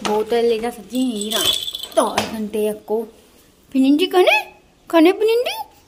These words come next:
हम्म, हम्म, हम्म। आलू गरस्तन के ना।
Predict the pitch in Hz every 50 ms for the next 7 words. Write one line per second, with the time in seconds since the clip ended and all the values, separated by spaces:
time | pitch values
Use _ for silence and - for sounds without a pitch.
0 | - 339 427 571 762 831 - 370 359 539 762 807 807 - - - 523 698 807 855
1 | 855 - _ _ _ - - - - _ _ _ _ _ _ _ _ _ - -
2 | - - - _ _ - - - - - - - 220 214 233 233 233 233 247 269
3 | 247 254 233 226 247 247 - - - - 294 294 285 285 277 - 285 277 247 233
4 | 240 247 247 240 220